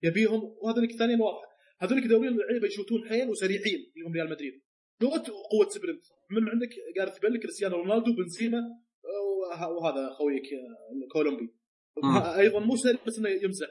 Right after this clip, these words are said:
Speaker 1: نفس بنزيما تقريبا.
Speaker 2: لا،
Speaker 1: ريال
Speaker 2: خل-،
Speaker 1: مدريد، برشلونة عندهم شنو المهارات الفردية واضحة جدا.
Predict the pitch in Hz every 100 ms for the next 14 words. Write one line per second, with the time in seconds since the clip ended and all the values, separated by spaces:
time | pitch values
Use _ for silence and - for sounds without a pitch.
0 | 175 - 165 165 160 139 - 127 117 _
1 | _ _ - 175 165 202 202 240 226 226
2 | 220 247 - - - 202 226 220 226 254
3 | - - 226 247 233 233 247 240 220 233
4 | 226 226 208 190 208 208 226 - 233 233
5 | 226 202 220 -